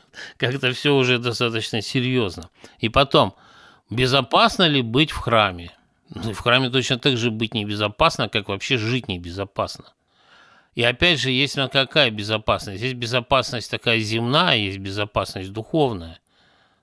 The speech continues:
То есть вот когда вы, <laughs> например, понимаете, когда вы жертвуете как бы духом, истиной, свободой своей ради какой-то земной безопасности, то вы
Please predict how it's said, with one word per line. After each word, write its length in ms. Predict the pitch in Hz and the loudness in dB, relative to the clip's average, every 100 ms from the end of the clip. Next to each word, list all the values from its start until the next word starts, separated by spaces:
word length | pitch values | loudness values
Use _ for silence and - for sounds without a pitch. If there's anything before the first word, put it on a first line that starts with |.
| - | -8
То 80 | |
есть 100 | 113 | -6
вот 140 | 101 98 | -6 -4
когда 320 | 107 110 135 | -4 2 2
вы, 180 | 127 117 | 4 0
<laughs> 40 | |
например, 760 | 135 110 113 113 - 123 117 104 - - - - _ | -2 -4 -6 -10 -6 0 0 0 -6 -20 -20 -20 _
понимаете, 360 | - 160 180 123 | 0 2 2 0
когда 360 | 113 117 143 | -4 0 2
вы 340 | 147 120 151 135 | 2 2 4 4
жертвуете 1200 | 107 107 147 123 - 101 98 92 - 92 85 82 - _ _ _ _ _ | 2 2 4 4 0 -6 -6 -8 -8 -10 -10 -14 -20 _ _ _ _ _
как 220 | - 98 98 | -6 -6 -6
бы 260 | 101 92 - _ | -8 -8 -12 _
духом, 760 | 95 113 151 214 - 101 85 - _ | -14 0 4 4 2 -4 -6 -16 _
истиной, 680 | - 170 180 - 104 85 85 - | 0 0 0 -2 -4 -4 -10 -10
свободой 640 | - 110 113 123 190 170 | -4 0 2 4 4 4
своей 500 | 117 - 101 98 90 | 0 -2 -2 -2 -2
ради 500 | 98 143 117 101 90 92 | 4 4 4 0 -6 -6
какой-то 440 | 104 - 110 - | -6 -2 -2 -2
земной 420 | 95 107 123 120 | -4 0 2 2
безопасности, 920 | 98 92 98 101 87 175 135 101 - 95 | 0 -4 -6 0 2 2 0 -6 -8 -10
то 180 | - | -8
вы 280 | 92 117 156 | -2 2 0